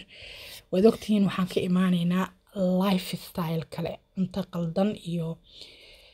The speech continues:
Dad xanuunsan ama jucjuc dareema oon waxba iska bedelaynin iyo arrimahaas oo dhan aan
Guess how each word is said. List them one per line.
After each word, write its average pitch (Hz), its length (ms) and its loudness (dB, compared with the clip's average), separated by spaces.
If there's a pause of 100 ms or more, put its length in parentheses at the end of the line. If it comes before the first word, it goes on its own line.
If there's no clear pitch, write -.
(840)
Dad 247 160 2
xanuunsan 226 600 4
ama 196 180 2
jucjuc 196 440 4
dareema 214 440 4
oon 196 120 2
waxba 214 240 4
iska 196 300 2
bedelaynin 196 680 2
iyo 190 300 0
arrimahaas 208 520 2
oo 196 60 2
dhan 185 160 -2
aan 175 160 -4